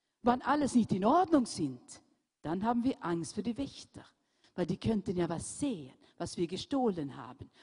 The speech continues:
oder was wir getan haben, was nicht in Ordnung war. Jerusalem war aber eine große Stadt und hatte mehr als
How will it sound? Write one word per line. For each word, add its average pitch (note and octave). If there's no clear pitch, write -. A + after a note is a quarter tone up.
oder F3+
was F3+
wir F3+
getan A3+
haben, F#3
was E3+
nicht D3+
in E3
Ordnung G3
war. -
Jerusalem B3
war A#3
aber A3
eine G#3
große A3
Stadt -
und G3+
hatte F#3
mehr G3
als -